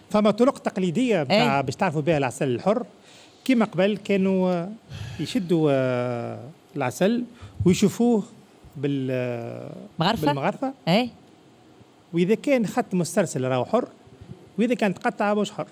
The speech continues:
Speaker 2: يعطيك الصحة. بي.
Speaker 1: هذه الناس عملوها وقالوها والله أعلم من صحتها، ما نتحملش
Speaker 2: إيه.
Speaker 1: مسؤوليتها. وحاجة أخرى قال لك كي تحط صحن
Speaker 2: إيه.
Speaker 1: ومع-، ومعها عسل
Speaker 2: إيه.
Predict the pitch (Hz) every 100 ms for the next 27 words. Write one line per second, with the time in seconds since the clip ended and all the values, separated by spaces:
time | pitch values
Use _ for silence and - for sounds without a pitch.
0 | - - - 160 185 180 208 - 185 165
1 | 170 151 147 143 139 135 143 175 220 247
2 | 254 269 277 - - _ _ - 156 196
3 | 233 - 175 208 233 202 180 190 196 226
4 | 240 - - - - 170 180 214 214 220
5 | 202 202 208 208 208 185 - 202 151 156
6 | - 190 240 285 226 190 - - - -
7 | - - - - - 160 247 247 294 269
8 | - 214 190 - - 262 202 - - 190
9 | - - - - 160 220 226 - _ _
10 | _ _ 160 143 131 - 185 139 165 180
11 | 156 143 139 147 120 - 190 247 - -
12 | - 160 208